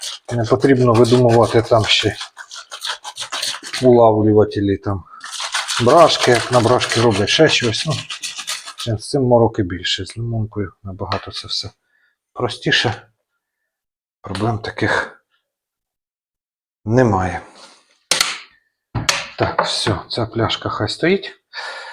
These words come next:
Тепер беремо ваги, ставимо, вмикаємо і ставимо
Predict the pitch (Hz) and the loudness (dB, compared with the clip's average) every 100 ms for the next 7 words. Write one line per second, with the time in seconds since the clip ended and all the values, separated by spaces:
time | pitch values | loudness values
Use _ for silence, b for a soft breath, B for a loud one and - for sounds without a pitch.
0 | B _ - - 120 110 113 113 107 113 | B _ -12 -2 0 2 2 4 4 2
1 | 127 165 147 B B B B - _ _ | 2 2 0 B B B B -20 _ _
2 | _ _ _ b b b b b - - | _ _ _ b b b b b -18 -6
3 | 117 110 104 104 107 101 B B B B | 0 0 0 -2 -4 -4 B B B B
4 | _ _ _ _ _ _ _ _ _ _ | _ _ _ _ _ _ _ _ _ _
5 | _ _ _ - 110 110 175 160 117 107 | _ _ _ -10 -8 -2 0 2 2 0
6 | 104 - 120 120 117 117 | -2 -2 -2 0 -2 -4